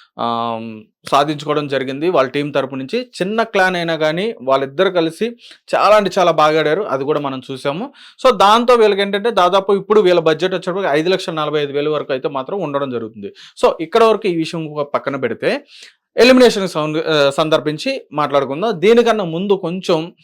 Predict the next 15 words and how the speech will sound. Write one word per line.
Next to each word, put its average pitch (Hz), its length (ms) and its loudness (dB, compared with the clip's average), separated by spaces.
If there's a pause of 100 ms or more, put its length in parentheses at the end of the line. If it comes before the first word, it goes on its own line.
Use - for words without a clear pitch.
(300)
ఏ 262 380 8
క్లాన్కి 214 680 2
అంటే 185 180 2
ఇప్పుడు 190 280 2
ఇద్దరు, 180 280 2
ఇద్దరు 190 680 2
చీఫ్లు 202 180 -2
ఉన్నారు 180 220 0
కాబట్టి 160 500 0
నిఖిల్ 170 380 -2 (140)
and 165 160 0
అభయ్ 151 440 2
టీం 160 180 -2
ఉంది 147 180 -6
కాబట్టి 139 460 0